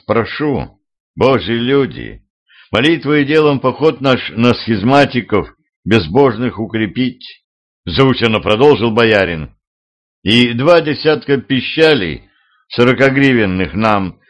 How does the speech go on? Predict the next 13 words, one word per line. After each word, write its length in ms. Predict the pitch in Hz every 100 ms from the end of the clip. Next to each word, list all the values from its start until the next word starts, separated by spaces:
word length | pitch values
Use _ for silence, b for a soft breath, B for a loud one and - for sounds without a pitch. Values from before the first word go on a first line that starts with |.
| _
для 240 | 92 123 160
ратного 440 | 160 - 143 143
дела 480 | 127 147 123 113 101
с 200 | - -
собою 460 | 139 135 113 73
дать". 340 | 69 69 - - - - _ _ _ _ _ _ _ _ _ _ _ _
"Дело 460 | 76 92 110 120 127
это 380 | 131 127 131
серьёзное", 1120 | 120 127 131 107 107 107 101 113 117 104 76 - _ _ _ _
покачал 500 | 107 92 107 110 104
головой 380 | 95 101 117 123
настоятель 580 | 110 - 110 101 92
монастыря, 760 | 95 101 98 - 104 92 73 _